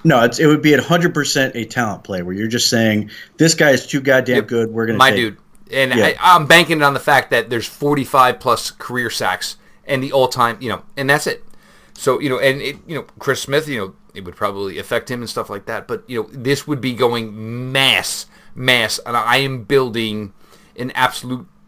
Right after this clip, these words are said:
Speaker 2: disgusting defensive line.
Speaker 1: The
Speaker 2: But
Speaker 1: Eagles,
Speaker 2: Jalen
Speaker 1: to me, are the model. That, that is absolutely where this appears to be headed. I hope it's heading there, and that would be
Speaker 2: Oh, we w-,
Speaker 1: outstanding.
Speaker 2: oh, we know we want this because, I mean,
Speaker 1: Yes.
Speaker 2: the way we figure this, if it's gonna be a twelve, thirteen, fourteen win team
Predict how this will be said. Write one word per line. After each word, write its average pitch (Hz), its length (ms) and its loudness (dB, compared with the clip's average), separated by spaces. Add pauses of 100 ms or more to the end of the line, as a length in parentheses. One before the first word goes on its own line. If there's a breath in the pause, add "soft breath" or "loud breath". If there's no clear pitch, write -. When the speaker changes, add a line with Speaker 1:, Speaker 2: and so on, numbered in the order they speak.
(200)
Speaker 2:
disgusting 117 1000 -4
defensive 110 480 -6
line. 98 320 -8 (360 soft breath)
Speaker 1:
The 127 100 2
Speaker 2:
But 135 80 0
Speaker 1:
Eagles, 151 400 6
Speaker 2:
Jalen - 60 -14
Speaker 1:
to 165 60 0
me, 147 200 4
are 147 100 6
the 143 80 -2
model. 151 420 0 (100)
That, 117 280 -2
that 131 180 4
is - 220 0
absolutely 143 1040 0 (540 loud breath)
where 123 280 4
this 120 220 -2
appears 135 440 0
to 185 100 0
be 180 100 2
headed. 175 520 2
I 113 160 0
hope 151 260 2
it's 175 140 0
heading 165 280 4
there, 160 420 0
and 123 280 0
that 131 180 4
would 120 120 -6
be 123 60 2
Speaker 2:
Oh, - 160 2
we 220 100 4
w-, 185 200 0
Speaker 1:
outstanding. 147 240 4
Speaker 2:
oh, - 20 -4
we 185 120 2
know 160 180 6
we 156 160 4
want 123 220 -2
this 87 180 -10
because, 110 400 -6
I 113 40 -4
mean, 107 80 2
Speaker 1:
Yes. 110 240 4
Speaker 2:
the 117 40 2
way 143 80 6
we 156 160 2
figure 160 220 -2
this, 117 200 -4
if 117 120 -6
it's 120 120 -6
gonna 156 200 -2
be 135 240 -2
a 113 160 -2
twelve, 127 400 2
thirteen, 127 420 -2
fourteen 127 420 -4
win 113 140 -2
team 110 400 -2